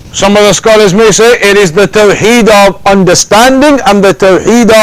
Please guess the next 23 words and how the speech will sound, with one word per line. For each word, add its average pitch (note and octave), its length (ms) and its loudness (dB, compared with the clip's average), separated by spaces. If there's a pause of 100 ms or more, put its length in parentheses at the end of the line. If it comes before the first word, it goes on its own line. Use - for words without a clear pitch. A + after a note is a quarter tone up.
of G3+ 140 -6 (600)
action, - 560 -2 (180)
to D3 80 -4
make D#3 200 -2
it C3+ 100 -6
simple. D3+ 400 -6 (480)
Tawheed C#4 480 2
of B3+ 60 2
understanding, C#4 880 0 (840)
you E3 140 2
must G3 160 -2
understand G#3 460 0
the G3+ 80 0
Rububiyyah G#3 640 2
of G3+ 60 2
Allah G#3 480 2
and G#3 140 0
the A3 240 0 (300)
names G#3 260 0
and A#3 100 2
attributes G3 520 -2
of E3+ 80 0
Allah. D#3 360 0